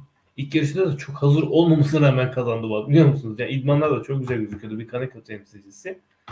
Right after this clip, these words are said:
Ama inanılmaz güzel bir yarış yaptı düzlüğü. Böyle hani o at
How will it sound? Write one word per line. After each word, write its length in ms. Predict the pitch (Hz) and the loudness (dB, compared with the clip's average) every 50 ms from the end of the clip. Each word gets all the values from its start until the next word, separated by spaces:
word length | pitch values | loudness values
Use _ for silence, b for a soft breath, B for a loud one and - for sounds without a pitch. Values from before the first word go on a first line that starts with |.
| B B B B B B B B B B B B B _ - | B B B B B B B B B B B B B _ -8
Ama 200 | 110 131 151 147 | -6 -4 -2 0
inanılmaz 460 | 151 151 160 170 180 190 208 196 160 | 0 0 0 0 0 0 -2 -2 -2
güzel 300 | 151 147 147 156 156 151 | -2 -2 -2 -2 -2 0
bir 60 | 147 | 2
yarış 260 | 143 143 139 - - - | 2 2 0 0 -4 -8
yaptı 300 | 113 113 - - 110 107 | -8 -8 -10 -10 -10 -8
düzlüğü. 440 | 110 107 104 101 101 101 104 110 131 139 - _ 156 | -6 -6 -6 -8 -10 -10 -10 -10 -10 -14 -16 _ -6
Böyle 140 | 165 160 156 | -6 -4 -4
hani 240 | 160 160 160 160 - - | -2 -4 -4 -4 -4 -4
o 200 | 143 147 156 151 | -4 -4 -4 -4
at 100 | - | -8